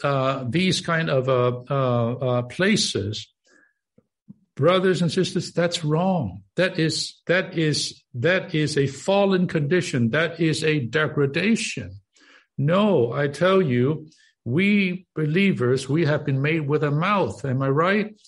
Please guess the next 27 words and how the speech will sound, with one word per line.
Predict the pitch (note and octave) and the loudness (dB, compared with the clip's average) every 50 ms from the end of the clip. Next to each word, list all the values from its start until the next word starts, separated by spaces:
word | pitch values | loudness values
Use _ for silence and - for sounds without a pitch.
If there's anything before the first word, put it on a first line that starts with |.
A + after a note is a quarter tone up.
| _ _ _ _ | _ _ _ _
And | D#3 E3 E3+ E3 | -2 -2 0 2
this | G3+ F#3 - - | 0 0 0 0
mouth | E3+ D#3+ E3+ F3 F#3+ F#3+ F#3 F#3+ | 0 0 2 0 0 0 0 -2
is | D#3+ D#3+ - - | -4 -4 -4 -4
for | - A2+ F#2+ | -6 -6 -4
speaking. | - - - - F3 F#3 F#3+ F3+ F#3 F3 E3 E3 E3 | -4 -6 -4 -2 0 0 0 -2 -4 -4 -2 -2 -2
This | D#3 E3 D3 - | -2 -2 -2 -2
mouth | - A#2 A2+ A#2 A2 | -2 -2 0 0 -2
is | G#2+ G2+ | -2 -4
for | - - F#2+ F2 F#2 | -4 -8 -8 -8 -8
breathing. | - B2+ C#3 E3 F3+ F3+ D#3 E3+ E3 D#3+ | -4 -2 0 0 0 0 0 0 -2 -2
This | C#3+ - - - | -4 -4 -6 -4
mouth | B2+ A2+ A2 A#2 A2 | -2 -2 -2 -2 -4
is | |
for | - - - - - | -6 -10 -12 -10 -4
eating, | - D3+ F3 F3+ E3+ E3 F3 E3 | -2 0 2 2 2 0 0 -2
for | - - G#2 | -2 -4 -6
sure. | G2+ - - - D3+ D#3+ E3+ E3+ F3 E3+ E3+ F3 - - - - - - _ _ _ | -6 -6 -2 0 2 4 4 4 2 0 -4 -12 -18 -20 -20 -20 -20 -20 _ _ _
But | - E3 E3+ | -2 0 0
I | F3 F3 | 0 0
tell | E3 E3+ - F#3 G3 G3+ G3+ | -2 -2 0 2 2 4 4
you, | G3 F3 E3 D#3+ | 4 4 2 2
we're | D#3 D3 D#3+ F3+ F#3+ F#3+ F3 | 2 2 2 2 2 2 2
made | D#3+ D3+ D#3 D#3+ F#3 F#3+ F3+ - | 2 2 2 2 2 0 0 0
with | D#3 E3+ E3 E3+ | 0 0 0 2
a | D#3+ D3+ | 0 0
mouth | D3 D3+ D#3+ F#3 G3 F#3 D3 A2+ A#2+ D#3 F3+ F3 | 0 0 0 0 0 0 0 2 2 0 0 -2